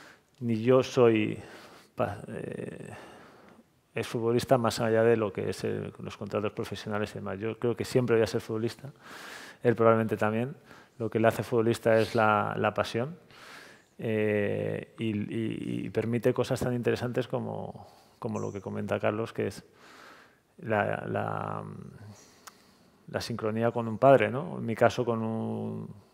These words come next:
con un hermano, ¿no? Eh, son cosas que te regala, que te regala el fútbol, que no sé si otras cosas, eh, lo darán. Mi hija se va a apuntar a gimnasia y a otras cosas. No sé si,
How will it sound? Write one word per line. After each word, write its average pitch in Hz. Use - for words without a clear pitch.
con 113
un 110
hermano, 113
¿no? 127
Eh, 113
son 120
cosas 127
que 120
te 113
regala, 107
que 107
te 110
regala 107
el 110
fútbol, 127
que 117
no 117
sé -
si -
otras 117
cosas, -
eh, 110
lo 104
darán. 131
Mi 117
hija 113
se -
va 120
a 117
apuntar 110
a 110
gimnasia 123
y 117
a 117
otras 113
cosas. 110
No 110
sé 101
si, 113